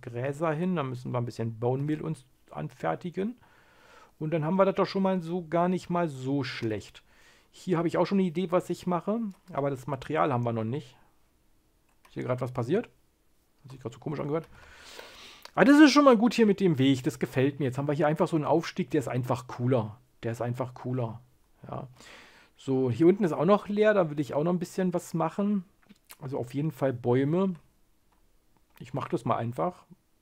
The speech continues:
Eins hier. Ach, jetzt habe ich wieder keinen. Scheiße. Ach, wollen wir so eine Eiche setzen hier?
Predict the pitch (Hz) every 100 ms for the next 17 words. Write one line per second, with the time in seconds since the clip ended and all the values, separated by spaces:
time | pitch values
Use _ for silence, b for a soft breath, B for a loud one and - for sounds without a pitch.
0 | _ _ _ - - 127 156 - - 165
1 | - 143 131 127 123 - 123 123 110 -
2 | 113 120 120 - 120 117 - B B B
3 | B B B B B B B 135 147 156
4 | 160 151 143 127 123 123 - 135 135 131
5 | 127 143 160 156 156 160 156 160 156